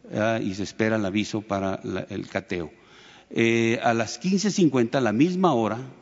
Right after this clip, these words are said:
la misma hora, hora centro, se inician las agresiones, eh, de los delincuentes contra las fuerzas de seguridad, exponiendo, obviamente, a la ciudadanía. Vamos a ver algunos videos donde se va a observar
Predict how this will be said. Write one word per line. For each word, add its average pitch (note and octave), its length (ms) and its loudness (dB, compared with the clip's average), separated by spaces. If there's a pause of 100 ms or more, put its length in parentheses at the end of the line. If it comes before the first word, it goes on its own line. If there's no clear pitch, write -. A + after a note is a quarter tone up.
(100)
la G2+ 140 -6
misma D3 320 4
hora, C3 400 0
hora A#2 160 0
centro, G#2 480 -2 (300)
se - 200 2
inician C3+ 420 4
las A2 160 0
agresiones, G#2 800 2 (920)
eh, G2 360 0
de G2 100 0
los G2+ 140 0
delincuentes G#2+ 580 0
contra G2 240 2
las F#2+ 120 -2
fuerzas A2+ 340 -2
de G#2+ 100 0
seguridad, B2+ 560 2
exponiendo, B2 720 2 (300)
obviamente, A#2 640 2
a F#2+ 140 -4
la F#2+ 160 -2
ciudadanía. G2+ 720 2 (320)
Vamos B2 440 4
a A#2 40 0
ver A#2+ 140 2
algunos A#2+ 360 2
videos A#2+ 400 4
donde G#2 260 2
se G2 220 -2
va G#2+ 220 2
a - 80 -4
observar G2+ 640 -2